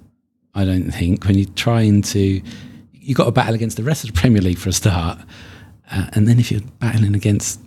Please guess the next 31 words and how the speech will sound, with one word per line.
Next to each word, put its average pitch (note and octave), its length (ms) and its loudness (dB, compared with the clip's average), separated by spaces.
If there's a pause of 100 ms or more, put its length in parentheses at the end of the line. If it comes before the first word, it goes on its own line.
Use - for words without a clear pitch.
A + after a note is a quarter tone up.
(320)
you F2 100 -12
know, F#2+ 140 2 (520)
this, - 360 -6 (1160)
this, - 240 -8
the - 120 -8
sort - 200 0
of - 60 -6
faction - 360 -2
of F#2+ 60 -2
people F#2+ 240 -2
that F#2+ 140 0 (1300)
are A2 40 -8
just - 300 -2 (340)
paying G#2 220 2
attention G2 400 0
to G2+ 80 -2
what G2 220 -6
you G2 120 -4
do G2+ 220 0
at - 100 -2
the G2 60 -2
end G2+ 120 0
of G2 60 -2
the G2 80 -4
game. G#2 400 0 (640)
So - 520 0
it's - 240 -2
more C#3 160 4
of A2+ 80 0
like G#2 280 0
a, F#2+ 160 0